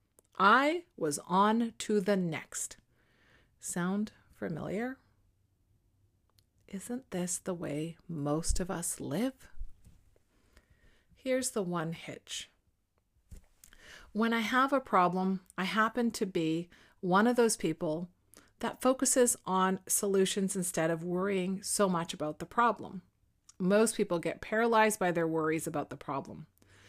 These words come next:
So the worry did serve the purpose of drawing my attention to the problems, but I was burning the candle at both ends while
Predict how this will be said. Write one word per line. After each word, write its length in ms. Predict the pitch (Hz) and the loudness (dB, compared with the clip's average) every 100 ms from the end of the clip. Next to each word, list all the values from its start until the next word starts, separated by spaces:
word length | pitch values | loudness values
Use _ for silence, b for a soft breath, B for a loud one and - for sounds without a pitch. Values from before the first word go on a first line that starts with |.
| b b | b b
So 220 | - 220 | 0 6
the 100 | 214 | 6
worry 320 | 208 214 233 247 | 8 8 6 4
did 360 | 180 214 208 | 4 4 4
serve 340 | - 226 226 214 | 0 0 0 -2
the 80 | |
purpose 500 | 202 - 294 240 185 | -4 0 2 4 2
of 140 | - 165 | 0 -2
drawing 320 | 185 180 202 | 0 2 2
my 100 | 214 | 2
attention 460 | 214 196 160 175 165 | 0 -2 -2 -4 -4
to 100 | 175 | -4
the 80 | |
problems, 640 | 190 - 220 208 160 170 - - - | -4 0 0 0 -4 -6 -10 -12 -8
but 680 | 180 180 208 185 - - - - - - _ - | -2 4 6 6 2 -10 -18 -20 -20 -20 _ -4
I 80 | |
was 160 | 165 160 | -2 -2
burning 360 | 151 180 175 190 | -4 -2 0 -2
the 80 | |
candle 480 | 185 - 160 170 170 | -4 -6 -6 -4 -4
at 200 | 139 170 | -6 -6
both 300 | - 170 170 | -4 -2 -2
ends 380 | 147 151 180 - b b _ | -4 -4 -8 -10 b b _
while 600 | - 170 170 156 143 127 | -6 0 4 4 2 -2